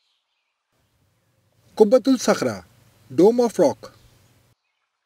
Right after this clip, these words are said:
मस्जिद अक्सा का नाम आते ही एक सुनहरी गुंबद हमारे जहन में आता है। ये सुनहरी गुंबद वाली इमारत मस्जिद अक्सा नहीं,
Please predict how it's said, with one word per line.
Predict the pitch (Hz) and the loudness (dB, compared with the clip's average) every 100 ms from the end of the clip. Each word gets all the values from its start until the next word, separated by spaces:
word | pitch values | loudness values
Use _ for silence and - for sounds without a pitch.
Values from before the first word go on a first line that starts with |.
| _ _ _ _ _ _ | _ _ _ _ _ _
मस्जिद | 165 190 220 311 | -2 -2 0 0
अक्सा | 302 - 262 | 0 2 0
का | 247 | 0
नाम | 208 208 175 | 0 -2 -2
आते | 165 233 | -4 -2
ही | 233 247 | -2 0
एक | 214 | -2
सुनहरी | - 185 202 269 | -2 -2 2 2
गुंबद | - 196 202 | 0 -2 -2
हमारे | 190 180 185 214 | -2 0 2 2
जहन | 208 233 | -2 -4
में | 226 180 | -2 -2
आता | 139 127 | -2 -4
है। | 120 110 92 _ _ _ _ _ _ _ _ _ _ _ _ _ _ _ _ _ _ | -6 -8 -14 _ _ _ _ _ _ _ _ _ _ _ _ _ _ _ _ _ _
ये | 285 | -2
सुनहरी | 320 254 214 294 | 0 -2 0 0
गुंबद | 254 254 226 196 | -2 -2 -2 0
वाली | 190 180 | -2 -2
इमारत | 156 196 220 _ _ | 0 0 -2 _ _
मस्जिद | 180 214 254 262 | -4 -2 0 0
अक्सा | 233 - 233 | -2 0 -2
नहीं, | 185 151 117 | 0 -4 -8